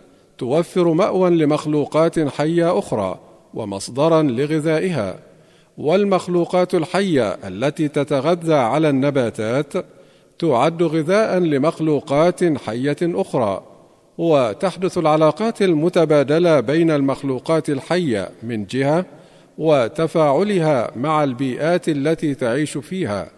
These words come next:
من جهة أخرى في جميع البيئات،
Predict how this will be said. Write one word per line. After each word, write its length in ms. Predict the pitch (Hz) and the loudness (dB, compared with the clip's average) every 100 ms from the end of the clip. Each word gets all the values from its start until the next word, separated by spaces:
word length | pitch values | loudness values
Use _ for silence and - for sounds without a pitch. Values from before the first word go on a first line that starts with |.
| - _ _ - | -20 _ _ -6
من 240 | 160 113 | -2 -2
جهة 340 | 104 160 151 - | -2 0 0 0
أخرى 640 | 139 147 180 131 98 82 - - - _ _ | -2 -2 -2 -2 -2 -4 -10 -20 -20 _ _
في 260 | 180 202 | -6 -4
جميع 520 | 180 175 160 165 160 143 | 0 2 4 4 4 2
البيئات، 680 | 127 143 147 143 90 - | 2 0 0 -2 -2 -6